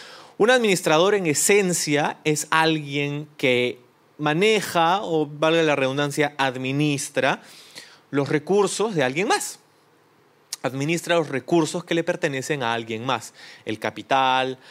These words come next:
eh, lo-, los ingresos, eh, to-, todo el capital de, de alguien más en una empresa o para una persona. Eh, un administrador es alguien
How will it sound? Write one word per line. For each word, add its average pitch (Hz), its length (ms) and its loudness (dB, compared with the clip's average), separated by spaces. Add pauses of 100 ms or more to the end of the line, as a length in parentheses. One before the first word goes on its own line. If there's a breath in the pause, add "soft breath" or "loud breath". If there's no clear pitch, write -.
(320 loud breath)
eh, 110 600 2 (440)
lo-, 123 260 -4
los 123 200 -4
ingresos, 123 1040 -2 (380 loud breath)
eh, 127 400 -4 (220)
to-, 185 140 -2
todo 214 220 2
el 208 80 0
capital 151 460 -2
de, 143 180 -2
de 131 140 -2
alguien 131 260 -4
más 123 300 -6
en 117 100 -8
una 113 140 -4
empresa 151 800 0
o 113 300 -2
para 110 360 0
una 117 180 -4
persona. 139 640 -4
Eh, 139 300 -10
un 180 220 -2
administrador 143 840 0
es 139 260 -4
alguien 123 420 -2